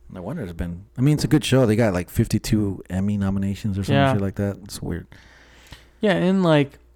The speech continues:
Speaker 2: th-, those multicam shows, you shoot, uh, don't they, they usually shoot, like, an entire episode in, like, eight hours.
Speaker 1: They shoot fast because they have
Speaker 2: Yeah.
Speaker 1: multi, multi-camera shooting the same thing, I guess.
Speaker 2: Yeah, they have, like, four cameras
Speaker 1: It's gotta
Speaker 2: rolling
Speaker 1: be
Speaker 2: at once.
Speaker 1: easier to edit than,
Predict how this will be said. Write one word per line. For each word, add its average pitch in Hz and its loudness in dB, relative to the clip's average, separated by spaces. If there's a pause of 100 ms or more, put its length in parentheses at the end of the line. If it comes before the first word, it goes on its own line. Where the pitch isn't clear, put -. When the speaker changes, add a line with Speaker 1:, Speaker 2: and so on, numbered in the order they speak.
(680)
Speaker 2:
th-, 160 -18 (180)
those 165 6
multicam 170 2
shows, 165 4 (560)
you 208 0
shoot, 220 0 (540)
uh, 156 2 (560)
don't 214 4
they, 233 2
they 175 0
usually 240 4
shoot, 214 0
like, 202 2
an 196 0
entire 190 2
episode 139 2 (680)
in, 143 -2
like, 139 0
eight 156 -4
hours. 143 -2
Speaker 1:
They 127 4
shoot 135 4
fast 123 4
because 107 2
they 107 2
have 110 4
Speaker 2:
Yeah. 139 2 (120)
Speaker 1:
multi, 101 -2 (240)
multi-camera 110 0
shooting 107 0
the 95 0
same 101 -2
thing, 104 -2
I 107 -2
guess. 117 -2
Speaker 2:
Yeah, 135 4
they 139 2
have, 143 4
like, 139 0
four 147 0
cameras 143 -2
Speaker 1:
It's 143 0
gotta 135 4
Speaker 2:
rolling 117 4
Speaker 1:
be 113 2
Speaker 2:
at - 4
once. 143 8
Speaker 1:
easier 107 4
to 90 -2
edit 104 0
than, 85 -6